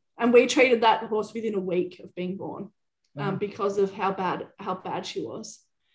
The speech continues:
Speaker 1: And you can see even here, so this was just in the first treatment, I think, and you can see the, the stance behind, and even in the one treatment, you can still see there's quite an imbalance in the pelvis, but she started standing a lot better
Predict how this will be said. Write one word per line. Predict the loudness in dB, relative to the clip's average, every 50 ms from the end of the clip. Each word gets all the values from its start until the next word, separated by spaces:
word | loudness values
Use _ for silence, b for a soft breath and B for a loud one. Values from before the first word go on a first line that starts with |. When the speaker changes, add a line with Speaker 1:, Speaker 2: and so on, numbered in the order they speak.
| _ 2
Speaker 1:
And | 6 8 8
you | 10
can | 10 8 6 6
see | 6 6 6 6 8 8 6 6 4
even | 6 6 6 6
here, | 6 6 6 6 6 4 2 B B B _
so | 4 8 8 10 10
this | 8 8 6 6
was | 6 4 4 4
just | 2 2 2
in | 0 0 0
the | -2
first | -2 0 0 0 0 0 -2 -4 -4
treatment, | -4 -4 -2 -2 -2 -4
I | -4 -4
think, | -6 -2 -2 0 0 0 -2 -6 -8 -14 _ _ _ _ _ _ _ 0
and | 2 2 2
you | 2 2
can | 0 0
see | 0 2 4 4 6
the, | 8 8 8 8 6 6 4
the | 2 2
stance | 2 2 2 4 4 4 2 0 -4 -4
behind, | -4 -4 0 4 4 6 6 4 2 0 -2
and | -4 -2 -2
even | -2 -2 -2 -2 -2 -2 -4 -6 -10 _ _ _ _
in | -2 0 2 2
the | 4
one | 6 6 6 6
treatment, | 4 2 2 2 2 2 0 -2 -2 -2 -2 -4 -8 -12 _
you | -10 -10 -8 -8
can | -10 -8
still | -4 -2 0 0
see | 0 2 2 4
there's | 6 4 4 4
quite | 2 2 4 4 4 4
an | 0 -2
imbalance | -2 -2 0 2 2 0 0 -2 -4 -6
in | -4 -4
the | -4
pelvis, | -6 0 4 4 6 6 4 2 0 -2 -2 -2
but | -2 -2 -2 -2 -6
she | -10 -8 -8 -6
started | -2 0 2 4 4 2 2
standing | 2 0 0 0 2 0 -2 -2 0
a | 2
lot | 2 2 2 0 0
better | 0 2 2 4 4 2 0 -2